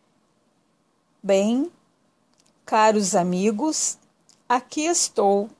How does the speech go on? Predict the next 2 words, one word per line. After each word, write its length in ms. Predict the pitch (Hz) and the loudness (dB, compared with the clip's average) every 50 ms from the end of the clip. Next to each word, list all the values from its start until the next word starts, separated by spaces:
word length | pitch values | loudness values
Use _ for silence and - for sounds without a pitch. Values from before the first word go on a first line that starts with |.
| _ _ _ _ _ | _ _ _ _ _
extremamente 1040 | - 262 254 - - - 294 302 311 349 359 349 339 294 254 240 240 233 240 - 254 | -6 -4 -4 -4 -4 -4 0 0 0 0 0 -2 -2 0 0 0 -2 -2 -2 -4 -6
contente 880 | - - - 254 269 277 - - 208 180 170 165 160 - - - - | -4 -2 -2 0 -2 -2 -4 -2 -4 -2 -2 -4 -4 -6 -6 -8 -8